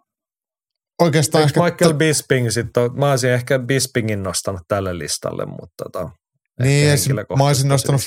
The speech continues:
Speaker 1: Forrest Griffinin tietenkin eka, eka tuffivoittaja, se on ihan, ihan selkeä.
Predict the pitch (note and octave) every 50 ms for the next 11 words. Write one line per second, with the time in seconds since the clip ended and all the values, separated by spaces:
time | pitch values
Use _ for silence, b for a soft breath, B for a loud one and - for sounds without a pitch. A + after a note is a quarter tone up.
0 | D3+ C#3+ C#3 C3 - - - C#3+ D3+ C#3+ D3 C#3 A#2+ A2+ A2 G2 B2 A#2+ A2+ -
1 | A#2 G2 - A2+ B2 C3+ - - A2 - - - A#2+ B2 - B2 G#2+ - A2+ A2
2 | G2+ - A2 G2+ F#2+ G2 F#2+ F#2 F#2 - - G2+ G2 F#2 F#2 - F#2+ F2+ - -
3 | A2 A2 G#2 G2+ - A#2 A2 A2 - - A#2+ A2+ G#2 F#2+ F#2+ - - A2 G#2+